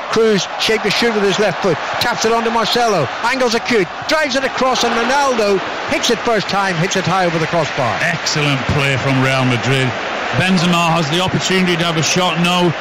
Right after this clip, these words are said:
Speaker 2: he feints to go inside, but just plays the ball down the left-hand side into Marcelo, who whips it across, and it was a decent chance, wasn't it, for Isco in the end?
Speaker 1: Did I fail to mention, by the way, that Ronaldo is the first player to score in three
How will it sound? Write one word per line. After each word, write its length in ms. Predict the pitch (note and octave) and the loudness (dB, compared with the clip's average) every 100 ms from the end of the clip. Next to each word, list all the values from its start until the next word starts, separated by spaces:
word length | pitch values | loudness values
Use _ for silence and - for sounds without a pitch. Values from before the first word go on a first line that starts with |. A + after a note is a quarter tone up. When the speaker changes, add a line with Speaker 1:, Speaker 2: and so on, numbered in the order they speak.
| - D#3+ | -4 -2
Speaker 2:
he 80 | |
feints 420 | D3 A3 A3 G#3+ - | -2 0 0 0 -2
to 100 | F#3 | 0
go 200 | G3 G3 | 2 2
inside, 480 | F3+ - F#3 F#3 | 2 0 0 0
but 140 | D#3+ C#3+ | -2 0
just 260 | A3 A3 - | 0 0 0
plays 260 | A3 G#3 | 0 2
the 100 | F3+ | 0
ball 260 | E3 G3 G3 | 0 2 2
down 220 | F#3 F#3 | 2 0
the 140 | F3+ D3 - - - | 0 -2 -6 -8 -2
left-hand 480 | G3+ F#3 G#3 F#3+ F3 | 0 0 0 0 0
side 260 | F#3+ F3+ F3 | 0 0 0
into 200 | D#3+ E3+ | 0 0
Marcelo, 440 | E3+ C#3+ F#3 F3+ | 0 0 0 2
who 400 | E3+ E3+ F3 G3+ | 2 4 4 2
whips 300 | A3 - G3+ | 0 -2 -2
it 120 | E3+ | -2
across, 360 | E3 F#3 F3+ F3 | -2 0 0 0
and 80 | E3 | -2
it 20 | |
was 120 | C#3 | -2
a 80 | C#3+ | 0
decent 320 | F#3+ G3 F3 | 0 0 0
chance, 300 | F#3+ F#3+ - | 2 0 2
wasn't 240 | F#3+ F#3+ E3 | 2 2 0
it, 40 | |
for 140 | D3+ | 0
Isco 260 | D#3+ - E3+ | -2 0 0
in 80 | E3 | 2
the 80 | D#3 | 2
end? 160 | F#3 - - - - - - - - - - - - - - - - | 0 -4 -6 -8 -8 -8 -8 -8 -8 -8 -6 -6 -6 -6 -4 -2 0
Speaker 1:
Did 120 | A3+ | 2
I 100 | G#3 - - | 0 -2 -4
fail 200 | - A3 | 0 0
to 100 | F#3 | 0
mention, 400 | E3 F3 E3 D#3+ | -2 -2 0 -2
by 140 | C3 B2+ | 0 0
the 100 | B2 | 2
way, 180 | B2 B2 | 2 0
that 140 | B2+ | 0
Ronaldo 480 | C3+ C#3 C#3+ C#3 C3+ C3 | -2 0 0 2 2 2
is 160 | A#2 - - | 0 -4 -6
the 80 | C#3+ | -6
first 260 | - D3 - | 0 0 0
player 180 | D3 C3 | 0 0
to 60 | |
score 260 | B2+ C#3+ C3 | 0 0 0
in 60 | |
three 320 | B2 - D3+ | -2 -2 0